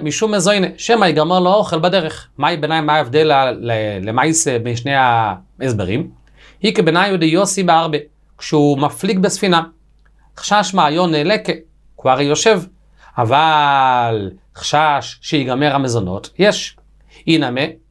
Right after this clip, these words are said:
הבדל הפוך, דקו זיל מאבנה לאבנה.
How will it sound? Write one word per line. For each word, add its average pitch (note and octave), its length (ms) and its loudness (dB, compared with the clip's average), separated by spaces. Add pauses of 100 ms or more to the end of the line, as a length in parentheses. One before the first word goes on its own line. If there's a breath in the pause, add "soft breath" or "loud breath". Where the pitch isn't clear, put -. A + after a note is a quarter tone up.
(100)
הבדל C#3 280 0
הפוך, A#2 480 -6
דקו C#3 400 0
זיל E3 220 0
מאבנה F3+ 360 2
לאבנה. F#3+ 360 0